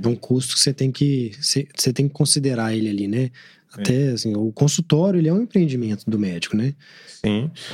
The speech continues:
Speaker 2: O que ocorre, eu acho que muita gente erra, que é o quê? É, às vezes a pessoa abre o consultório, tem um emprego público. O consultório dá negativo todo mês, todo mês, todo mês. Aí tira do público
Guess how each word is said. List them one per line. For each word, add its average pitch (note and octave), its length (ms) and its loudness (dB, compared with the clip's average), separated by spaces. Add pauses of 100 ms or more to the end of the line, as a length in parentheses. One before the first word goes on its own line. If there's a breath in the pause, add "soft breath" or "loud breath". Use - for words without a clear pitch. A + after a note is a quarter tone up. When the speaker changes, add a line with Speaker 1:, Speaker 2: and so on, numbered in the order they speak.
(300 loud breath)
Speaker 2:
O B2+ 100 2
que - 160 0
ocorre, D3+ 520 0
eu G#2+ 60 2
acho A#2+ 200 0
que - 80 -8
muita B2+ 360 0
gente G#2+ 340 -2
erra, C3 340 2
que C3 120 -4
é - 40 2
o C#3 80 0
quê? - 260 -6 (380)
É, F2+ 420 0 (300)
às G2+ 80 -2
vezes A2 80 0
a A2+ 60 0
pessoa A2+ 360 0
abre A2 120 -4
o - 20 -20
consultório, A#2 720 -2
tem G#2 140 0
um A#2 60 2
emprego A#2 400 0
público. G#2+ 440 -4 (840 soft breath)
O - 80 -20
consultório A2+ 420 2
dá B2+ 80 4
negativo A#2+ 640 2
todo E3+ 260 -2
mês, A2 280 -2
todo D3+ 260 -2
mês, A#2 240 -4
todo B2 260 -4
mês. - 320 2 (140)
Aí - 280 -4 (340)
tira A2 340 -2
do A2+ 300 -4 (1400)
público E3+ 540 2